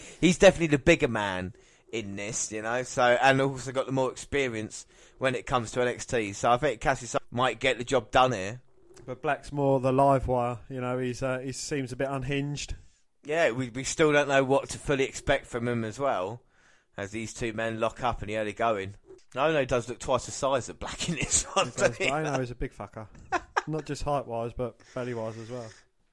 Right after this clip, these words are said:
Speaker 1: You can see why he got fired for not having the right physique first time round, <laughs> can't you?
Speaker 2: Yes, and he's certainly, uh, addressed that
Speaker 1: Yeah.
Speaker 2: by
Speaker 1: Oh.
Speaker 2: putting a T-shirt on.
Speaker 1: Oh, he tried to crucifix Black, but Black's not gonna get caught that easily.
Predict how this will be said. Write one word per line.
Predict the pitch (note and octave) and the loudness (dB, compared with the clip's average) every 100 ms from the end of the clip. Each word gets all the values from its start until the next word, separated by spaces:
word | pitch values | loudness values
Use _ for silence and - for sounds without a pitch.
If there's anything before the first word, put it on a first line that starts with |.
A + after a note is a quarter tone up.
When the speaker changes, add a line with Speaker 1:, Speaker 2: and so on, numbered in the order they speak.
| _ - | _ -12
Speaker 1:
You | A#2+ | -10
can | B2+ | -6
see | D#3+ | -2
why | C3+ B2 | 2 2
he | |
got | A#2 G#2 | 2 -2
fired | A#2+ A2+ G#2+ | 2 4 4
for | G#2+ G#2 | 0 -4
not | G#2 | -4
having | G2 G2+ | -4 -6
the | |
right | G2 G2+ D#2+ | -2 -2 -4
physique | G2 G2 F2+ | -8 -10 -6
first | G#2+ F#2+ - | -4 -4 -6
time | F2 E2+ | -12 -8
round, | F2+ D#3+ | -6 -6
<laughs> | - | 4
can't | G#3 D3+ C3+ | 6 6 4
you? | B2+ G2 _ - - | -4 -6 _ -20 -16
Speaker 2:
Yes, | C#3 C3+ A#2+ - | -10 -10 -10 -12
and | C3 B2+ | -10 -8
he's | C3+ C3 | -8 -8
certainly, | - - - C#3+ C3+ C3+ C3 | -10 -12 -6 -6 -6 -8 -6
uh, | B2+ | -8
addressed | B2+ - B2+ - - | -10 -12 -12 -12 -14
that | A#2 B2+ - | -14 -14 -8
Speaker 1:
Yeah. | C3+ A2 G2+ G2 G#2 - | -4 -2 -2 -4 -12 -10
Speaker 2:
by | B2+ | -4
Speaker 1:
Oh. | C3 | -2
Speaker 2:
putting | C#3 | -4
a | B2+ | -10
T-shirt | E3 C#3 A#2+ | -10 -8 -12
on. | A2+ G2+ _ - | -12 -18 _ 2
Speaker 1:
Oh, | D3+ F3 | 4 6
he | D3 A#2+ - | 4 -2 -4
tried | E3+ E3 | 2 2
to | |
crucifix | C#3 - D#3 C3 B2 C#3+ - | 2 -2 -4 -4 -6 -6 -8
Black, | - D3 C#3+ C3 - | -4 4 4 4 -4
but | B2 B2 - _ _ - _ _ _ _ | -2 0 -2 _ _ -20 _ _ _ _
Black's | A2+ G#2 | -2 -2
not | A#2 | -2
gonna | G#2+ | -4
get | G#2+ | -6
caught | - A2 | -6 -4
that | G#2 F#2 | -2 -2
easily. | G#2+ F#2 D2 G2 | -4 -10 -12 -14